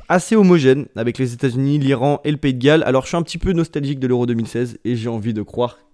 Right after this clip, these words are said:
que le Pays de Galles va de nouveau, euh, faire un petit peu sensation dans ce groupe. Je pense qu'ils gagneront pas l'Angleterre comme ça avait été le cas en, en deux, en quart de finale, euh, en deux mille seize, mais je pense qu'ils arriveront à accrocher cette deuxième place. Les États-Unis, ce sera peut-être un petit peu léger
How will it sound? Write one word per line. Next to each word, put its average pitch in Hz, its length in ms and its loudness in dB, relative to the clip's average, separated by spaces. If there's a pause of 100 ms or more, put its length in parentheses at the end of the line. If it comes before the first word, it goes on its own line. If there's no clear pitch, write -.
que 151 140 2
le 135 140 4
Pays 123 200 -2
de 110 60 -10
Galles 127 280 0 (440)
va 143 240 4
de 147 200 2
nouveau, 180 480 6
euh, 113 460 2
faire 156 240 0
un 147 40 -2
petit 131 180 -10
peu 151 120 -4
sensation 147 460 -6
dans 143 100 -2
ce 151 140 -2
groupe. 165 300 0 (360)
Je - 140 -18
pense 190 220 0
qu'ils 147 160 -8
gagneront 147 340 4
pas 165 140 4
l'Angleterre 143 420 2
comme 117 140 -6
ça - 80 -4
avait 110 100 -2
été 113 140 -4
le 110 40 -6
cas 131 140 -2
en, 98 380 -4
en 113 100 -4
deux, 117 160 -4
en 113 140 -4
quart 143 160 -4
de - 40 -20
finale, 131 240 -2
euh, 107 180 -2
en 117 100 -6
deux 117 80 -2
mille 139 120 0
seize, 190 300 0 (300)
mais 156 480 2
je 127 140 0
pense 170 280 -2
qu'ils 143 180 -4
arriveront 143 300 0
à 151 40 2
accrocher 135 300 -4
cette 135 160 -4
deuxième 123 300 0
place. 147 320 0
Les 131 140 -4
États-Unis, 156 340 0
ce - 80 -10
sera - 160 -8
peut-être - 300 -4
un 170 100 -2
petit 175 220 -4
peu 175 100 0
léger 175 400 2